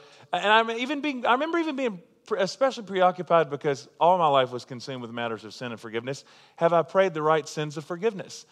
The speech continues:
Somehow I got it in my head that I needed to specifically ask for the blood of Jesus to cleanse my sins. And I think, man, I, I remember praying for forgiveness for that, but I don't think I specifically said,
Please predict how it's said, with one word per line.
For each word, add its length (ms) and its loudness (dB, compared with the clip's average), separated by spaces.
Somehow 400 0
I 40 2
got 180 4
it 80 -4
in 40 -12
my 140 -2
head 260 0
that 100 0
I 100 6
needed 240 -6
to 80 -10
specifically 720 -6
ask 400 4
for 140 -8
the 100 -8
blood 240 -2
of 100 -8
Jesus 520 -10
to 100 -14
cleanse 280 -8
my 140 -6
sins. 460 -10
And 80 -6
I 80 -2
think, 260 -6
man, 200 0
I, 120 4
I 120 2
remember 260 0
praying 300 4
for 120 -12
forgiveness 360 -2
for 120 -10
that, 260 0
but 80 2
I 80 6
don't 180 2
think 160 -6
I 80 2
specifically 580 -4
said, 460 -2